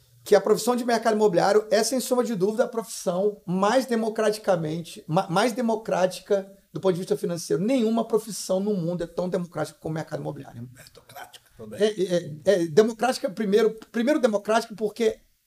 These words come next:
Speaker 1: você não precisa de nenhuma qualificação especial pra ser bem-sucedido no mercado imobiliário. Isso é provado, irmão. Ah, quem tem curso superior ganha mais dinheiro. Não existe essa relação.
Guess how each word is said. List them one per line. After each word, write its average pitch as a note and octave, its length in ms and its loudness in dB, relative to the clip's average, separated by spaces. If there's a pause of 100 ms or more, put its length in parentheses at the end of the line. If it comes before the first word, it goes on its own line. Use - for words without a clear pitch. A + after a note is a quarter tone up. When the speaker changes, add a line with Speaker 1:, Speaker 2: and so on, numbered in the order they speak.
Speaker 1:
você G#3 400 0
não A#3 160 0
precisa G#3+ 320 -8
de F#3 100 -4
nenhuma A#3 240 -2
qualificação G#3+ 580 -2
especial E3+ 720 -4 (280)
pra E3 100 -4
ser - 160 -4
bem-sucedido D#3+ 520 -6
no D#3 40 -6
mercado D3+ 280 -6
imobiliário. D#3 400 -8
Isso - 120 -4
é F3+ 40 0
provado, D3+ 680 -2
irmão. B2 360 -8 (800)
Ah, B3 500 8 (220)
quem A#3 180 4
tem B3 200 4
curso A#3+ 200 0
superior A3+ 260 6
ganha A3 140 6
mais A3 180 6
dinheiro. E3+ 440 4
Não F3+ 560 6
existe A3+ 340 2
essa F#3+ 180 -2
relação. D#3+ 580 0